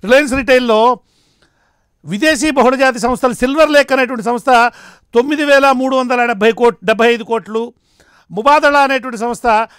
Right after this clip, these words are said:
ఏడు వేల రెండు వందల నలభై ఏడు కోట్లు, సింగపూర్కు చెందినటువంటి జీవీసీ అనేటువంటి సంస్థ ఐదు వేల ఐదు వందల పన్నెండు కోట్లు, టీపీజీ Capital అనేటువంటిది ఒక వెయ్యి ఎనిమిది వందల ముప్పై ఎనిమిది కోట్లు.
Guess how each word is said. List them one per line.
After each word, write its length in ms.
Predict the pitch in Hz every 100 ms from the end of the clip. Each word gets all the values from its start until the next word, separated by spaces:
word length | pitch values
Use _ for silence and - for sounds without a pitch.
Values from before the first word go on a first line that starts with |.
| _
ఏడు 340 | 170 240 277 285
వేల 320 | 277 262 269
రెండు 240 | 240 247
వందల 320 | 254 247 247
నలభై 340 | 240 190 214 240
ఏడు 200 | 240 240
కోట్లు, 480 | 226 214 220 233 - _ _ _
సింగపూర్కు 500 | 233 254 294 294 285
చెందినటువంటి 640 | 269 262 262 254 247 254
జీవీసీ 640 | 180 214 277 277 262 262 262
అనేటువంటి 400 | 247 233 240 214
సంస్థ 220 | 233 - 226
ఐదు 220 | 240 247
వేల 200 | 247 240
ఐదు 260 | 220 226
వందల 240 | 240 233 233
పన్నెండు 380 | 202 208 240 247
కోట్లు, 420 | 240 214 226 226 _ _ _ _ _ _ _
టీపీజీ 1080 | 254 302 294 277 - 277 285 254 175 262 269
Capital 500 | 208 233 247 254 247
అనేటువంటిది 640 | 240 240 233 220 220 226 - _
ఒక 200 | 156 196
వెయ్యి 360 | 262 269 262 262
ఎనిమిది 280 | 226 247 247
వందల 280 | 247 233 233
ముప్పై 320 | 196 226 233
ఎనిమిది 260 | 220 247
కోట్లు. 480 | 226 247 - 233 254